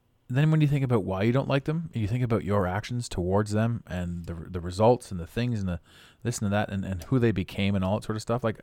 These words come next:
you know, we're all responsible for who we think, why we think, what we think about ourselves and about other people. So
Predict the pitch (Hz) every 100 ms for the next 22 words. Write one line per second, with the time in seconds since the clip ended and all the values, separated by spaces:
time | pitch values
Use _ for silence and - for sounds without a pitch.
0 | - - _ _ _ _ _ _ _ _
1 | - 117 113 110 110 139 170 156 147 147
2 | - 135 196 90 87 - 98 95 92 90
3 | - _ - - 131 120 113 - 110 104
4 | - - _ 98 104 113 110 107 104 98
5 | - - 131 - 95 - 85 - 101 98
6 | 107 - _ _ _ _ _ _ - 85
7 | 82 87 107 117 104 104 101 107 160 -
8 | - _ _ _ _ _ _ _ _ _
9 | _ _ _ _ _ _ _ _ _ _
10 | _ _ _ _ _ _ _ _ _ _
11 | _ _ _ - - 113 113